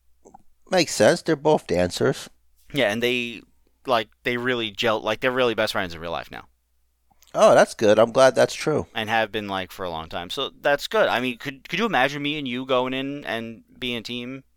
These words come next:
Speaker 2: for, like, the whole time?
Speaker 1: Yeah, man. I can imagine you always taking the pin, and I get the hot tag. Yeah, I hear you.
Speaker 2: All right. It's fine.
Speaker 1: They gotta,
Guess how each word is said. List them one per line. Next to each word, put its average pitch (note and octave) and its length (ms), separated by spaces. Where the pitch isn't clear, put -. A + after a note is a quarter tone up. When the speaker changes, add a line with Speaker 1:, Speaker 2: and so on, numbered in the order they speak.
Speaker 2:
for, - 120
like, A#2 180
the G#2 100
whole A2 120
time? G#2+ 320
Speaker 1:
Yeah, D#3 340
man. B2 420
I C3 160
can F#3 180
imagine A2+ 460
you A2 200
always G#2 360
taking G#2+ 420
the F#2+ 60
pin, B2 480
and G2+ 100
I G2+ 100
get G2 220
the G2 80
hot G2+ 220
tag. G#2 340
Yeah, G3+ 200
I B2+ 100
hear G2 160
you. F#2+ 100
Speaker 2:
All C#3+ 80
right. C#3 100
It's - 100
fine. B2 180
Speaker 1:
They G2+ 80
gotta, B2+ 280